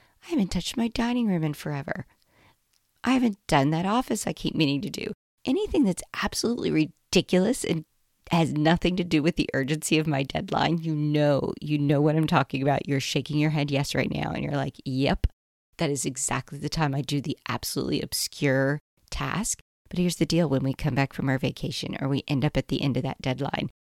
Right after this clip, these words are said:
we're still gonna rush to do the thing that had to get done 'cause that's what we do. But we're also gonna be super proud every time we walk past that room that didn't need to get done, but is suddenly done. And that's that sort of, like,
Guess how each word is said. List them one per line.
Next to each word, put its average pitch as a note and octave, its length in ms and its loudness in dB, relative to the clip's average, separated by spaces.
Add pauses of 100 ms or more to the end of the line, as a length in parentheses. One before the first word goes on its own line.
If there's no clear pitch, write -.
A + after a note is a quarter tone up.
(200)
we're E3 260 6
still G#3 420 4
gonna D3+ 200 4
rush C#3+ 280 2
to C#3+ 80 -6
do D3 160 2
the - 80 -6
thing C3+ 240 0
that - 120 -6
had - 260 -6
to D#3 60 -2
get F3 160 0
done A3+ 360 -2 (540)
'cause D#3 180 -2
that's C#3+ 240 -4
what C#3+ 140 -2
we - 120 -4
do. - 400 -2 (420)
But - 200 2
we're E3 140 4
also F3+ 280 4
gonna F3 200 4
be D#3 120 2
super - 320 -2
proud E3 260 -2
every D#3 180 0
time D#3+ 200 0
we C#3 60 -4
walk - 220 -4
past F#3+ 280 2
that G#3+ 240 4
room G3+ 340 4
that - 180 0 (240)
didn't A#4 280 0
need G4+ 180 0
to - 80 2
get - 240 0
done, F#4+ 400 2 (360)
but C4+ 120 2
is B3+ 140 4
suddenly A#3+ 640 0
done. G#3 480 -2 (380)
And G3 180 4
that's G#3+ 400 0
that - 300 -4
sort G#3+ 260 2
of, G3+ 180 -4
like, G3+ 220 -4